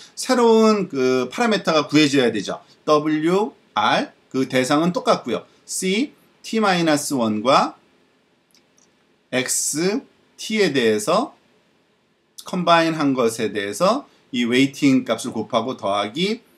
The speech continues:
B R 바이어스 값을 합해서 그 시그모이드 함수에 넣은,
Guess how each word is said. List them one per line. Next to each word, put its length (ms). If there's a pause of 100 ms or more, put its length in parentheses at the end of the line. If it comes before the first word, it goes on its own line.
(240)
B 420 (300)
R 260
바이어스 500
값을 480 (220)
합해서 760 (300)
그 220
시그모이드 640
함수에 300
넣은, 360